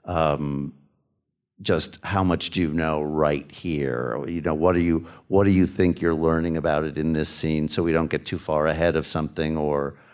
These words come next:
or skip a moment to notice something or take something in. Um, but in terms of sort of directing a lot of them, again,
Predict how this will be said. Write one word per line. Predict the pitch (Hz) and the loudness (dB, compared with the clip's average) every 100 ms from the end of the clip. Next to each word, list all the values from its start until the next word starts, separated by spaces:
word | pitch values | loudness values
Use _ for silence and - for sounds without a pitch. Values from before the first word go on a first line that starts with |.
| _ | _
or | 80 82 | -4 -4
skip | - 110 90 | -2 0 0
a | |
moment | 80 76 73 73 - - | 0 0 -2 -4 -8 -4
to | 85 | -2
notice | 78 73 73 | 0 -2 -4
something | - 73 67 69 71 71 | -6 -8 -8 -8 -8 -8
or | 65 | -8
take | 71 67 | -10 -8
something | - 69 73 71 | -8 -6 -6 -6
in. | 65 64 - - - - _ - | -6 -10 -14 -20 -20 -20 _ -4
Um, | 87 85 85 80 | 0 0 0 -2
but | 85 107 | 0 2
in | 110 107 | 2 2
terms | 143 139 139 131 | 2 4 2 2
of | 113 98 92 87 - - _ _ _ _ _ _ _ _ _ _ _ _ _ _ _ _ _ _ _ _ _ _ _ _ _ _ _ _ _ _ _ _ - | 4 4 2 -2 -10 -16 _ _ _ _ _ _ _ _ _ _ _ _ _ _ _ _ _ _ _ _ _ _ _ _ _ _ _ _ _ _ _ _ -6
sort | - 104 | 0 2
of | 85 73 | 2 -2
directing | 78 85 80 85 98 107 - - 92 80 78 78 76 73 76 _ _ _ _ - | -2 -2 0 2 2 0 -4 -10 -6 -6 -6 -6 -6 -8 -10 _ _ _ _ -6
a | 85 | 0
lot | 92 92 92 | 2 4 2
of | 82 | 0
them, | 80 78 | -2 -4
again, | 80 82 104 82 76 73 | -4 0 2 2 0 -4